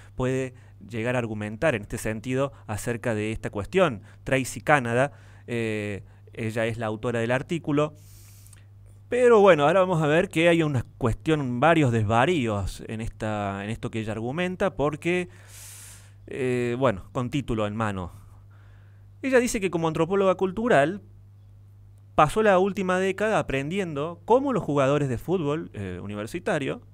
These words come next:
negros, afroamericanos, dice que navegan la explotación, el racismo, la antinegritud, no conocía esa palabra, que son fundamentales para, eh, el sistema actual,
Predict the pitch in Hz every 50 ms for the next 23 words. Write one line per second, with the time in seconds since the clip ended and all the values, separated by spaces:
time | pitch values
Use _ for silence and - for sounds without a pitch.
0 | - - - - - - - - - - - - - - - - - - - -
1 | - 101 104 151 170 131 120 143 151 - - - - 104 98 101 110 156 165 202
2 | 175 170 196 208 - - - - - - - - - - - - - - - -
3 | - - 254 - 220 208 185 175 170 175 208 226 233 226 226 226 220 - - -
4 | 135 147 135 - - - - 139 131 - 139 143 - - 202 175 131 113 107 104
5 | 107 110 113 127 127 135 - - - 202 185 147 117 127 120 113 110 104 107 123
6 | 160 190 220 226 214 196 175 202 208 196 196 202 - 135 135 143 139 127 120 117
7 | 123 139 - - 180 131 107 98 95 107 - - - - - - - - - -
8 | - - - - - 107 123 131 123 123 123 113 - 139 131 117 - 104 - 117
9 | 110 98 90 90 - - - - - - - - - - - - - - - -
10 | - - - - - 185 - 233 247 233 214 226 208 190 180 175 175 175 175 180
11 | 202 202 202 202 190 - - 165 170 170 170 180 180 - - 123 127 127 127 123
12 | 120 120 120 - - - 135 123 - - 135 - - 175 170 160 143 120 104 -
13 | 120 101 90 87 -